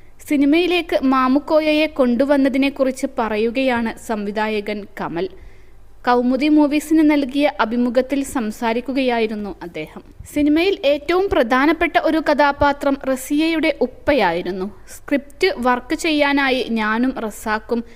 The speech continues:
കോഴിക്കോട് മഹാറാണി ഹോട്ടലിലാണ് ഇരുന്നത്. ആ കഥാപാത്രത്തിലേക്ക് ഞങ്ങൾക്ക്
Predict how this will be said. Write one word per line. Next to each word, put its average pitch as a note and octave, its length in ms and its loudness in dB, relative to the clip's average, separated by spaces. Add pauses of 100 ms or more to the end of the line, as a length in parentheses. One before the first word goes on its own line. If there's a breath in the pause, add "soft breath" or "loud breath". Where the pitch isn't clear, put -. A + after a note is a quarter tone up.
(280 loud breath)
കോഴിക്കോട് D#4 500 2
മഹാറാണി D4 760 4
ഹോട്ടലിലാണ് C4+ 800 0 (140)
ഇരുന്നത്. F3+ 400 -6 (460 soft breath)
ആ C4+ 100 -2
കഥാപാത്രത്തിലേക്ക് C#4+ 1160 0
ഞങ്ങൾക്ക് C4 480 -2